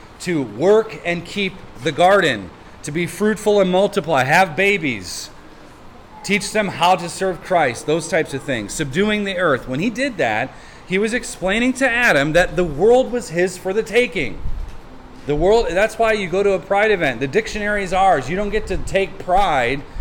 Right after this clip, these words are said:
No one, they didn't choose humility, ironically. We are the humility movement. They didn't choose that. They chose pride.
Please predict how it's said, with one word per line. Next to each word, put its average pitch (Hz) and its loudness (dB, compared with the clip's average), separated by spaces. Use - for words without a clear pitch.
No 196 0
one, 220 -2
they 190 2
didn't 196 -4
choose 196 0
humility, 147 -2
ironically. 113 -4
We 185 2
are 202 4
the 170 -2
humility 143 -2
movement. 90 -12
They 139 0
didn't 196 -4
choose 214 -6
that. 110 -4
They 139 -2
chose 151 -2
pride. 190 2